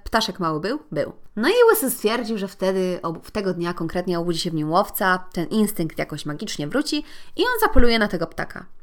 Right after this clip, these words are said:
Więc on wskoczył na nasze drzewo czereśniowe,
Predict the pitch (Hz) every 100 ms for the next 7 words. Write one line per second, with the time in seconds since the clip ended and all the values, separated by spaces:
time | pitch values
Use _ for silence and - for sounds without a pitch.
0 | - - - - - - 330 523 508 349
1 | - - 277 277 220 214 170 165 - 185
2 | 185 170 160 175 233 262 262 247 247 262
3 | 240 233 226